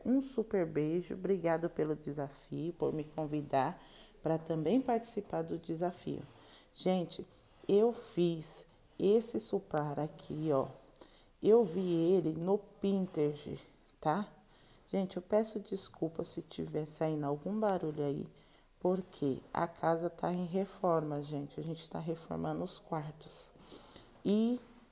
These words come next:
os pedreiros estão aqui. Então, pra gravar, só se for com barulhinho aí da enxada no <laughs> fundo. Mas vamos lá.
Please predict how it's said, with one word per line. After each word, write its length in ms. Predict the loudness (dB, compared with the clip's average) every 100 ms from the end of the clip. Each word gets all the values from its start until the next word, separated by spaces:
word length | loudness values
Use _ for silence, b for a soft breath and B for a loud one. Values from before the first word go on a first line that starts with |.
| _ _
os 140 | -12
pedreiros 540 | -4 -2 2 4 2 2
estão 260 | -4 -4
aqui. 320 | -4 -4 -8 -6
Então, 500 | -4 -4 -2 -2 -2
pra 260 | 2 2
gravar, 640 | 4 2 0 2 2 2 0
só 260 | 0 0
se 160 | 0 -6
for 280 | -2 0 0
com 220 | -2 0
barulhinho 720 | 2 2 2 2 0 -4 -2
aí 340 | 0 0 -2 -4 -18 B B B B -6 2
da 140 | 4
enxada 540 | 4 2 4 4 4 8
no 160 | 8
<laughs> 20 | 8
fundo. 1400 | 2 8 10 10 8 8 6 2 2 4 4 6 6 6 2 2 -2 -2 -20 -20 -16 -16 -14 B B B B B 2
Mas 300 | 8 8 10
vamos 420 | 10 10 10 10
lá. 260 | 10 6